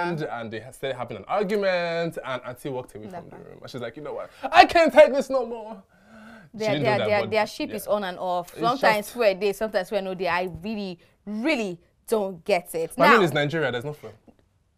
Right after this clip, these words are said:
Speaker 1: Okay. <laughs> So I, I mean, people say that it's strategy. People in the house say he's using strategy whenever he does anything he does in the house. I'm talking about white money. And I feel like whatever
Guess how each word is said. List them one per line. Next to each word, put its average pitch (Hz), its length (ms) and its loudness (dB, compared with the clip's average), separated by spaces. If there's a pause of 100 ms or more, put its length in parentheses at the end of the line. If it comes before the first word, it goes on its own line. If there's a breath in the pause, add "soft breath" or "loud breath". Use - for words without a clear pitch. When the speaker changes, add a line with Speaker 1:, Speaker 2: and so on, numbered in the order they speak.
(100)
Speaker 1:
Okay. 494 580 6
<laughs> - 20 -20 (840 loud breath)
So - 140 4
I, 302 360 6
I 262 100 8
mean, 294 220 0
people 427 260 4
say 262 180 2
that 190 180 0
it's 196 100 -8
strategy. 190 440 -8
People 247 360 -8
in 302 180 -4
the 226 80 -2
house 165 320 -4
say 185 100 -8
he's 165 200 -12
using 170 200 -14
strategy 165 520 -12
whenever 165 280 -10
he 170 120 -10
does 160 260 -8
anything 202 300 -8
he 170 80 -10
does 160 140 -6
in 156 100 -14
the 151 60 -14
house. 160 280 -8
I'm 170 80 -10
talking 202 220 -10
about 160 180 -12
white 165 180 -10
money. 160 380 -14 (340 loud breath)
And 214 260 4
I 254 80 2
feel 349 180 -4
like 226 180 4
whatever 226 260 4